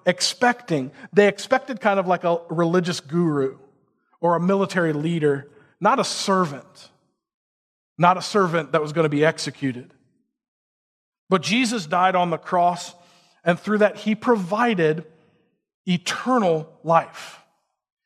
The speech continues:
He provided access to God in a way that has never been imagined before. And anyone who believes in Jesus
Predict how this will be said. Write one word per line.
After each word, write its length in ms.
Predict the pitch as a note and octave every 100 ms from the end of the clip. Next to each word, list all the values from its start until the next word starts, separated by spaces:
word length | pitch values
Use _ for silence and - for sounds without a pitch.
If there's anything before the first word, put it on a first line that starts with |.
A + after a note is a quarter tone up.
| -
He 40 | F#3+
provided 280 | G3+ F#3+ -
access 500 | A3+ A#3 - B3+ F#3+
to 100 | -
God 240 | F3+ F#3 F#3
in 120 | F3+
a 20 |
way 220 | E3+ F3+
that 240 | F3+ E3+ - -
has 160 | F#3+ F3
never 260 | F#3+ G#3+
been 180 | G3+ G3 F#3+
imagined 640 | F#3 F#3+ G3+ A3+ F3+ F3+
before. 280 | D#3+ E3+ D#3
And 100 | D#3+
anyone 260 | B3+ C4+ C4
who 60 |
believes 560 | G#3 G#3 G3+ C4 D#4 A#3+
in 160 | A3+ D#3
Jesus 420 | G3 B3 G#3+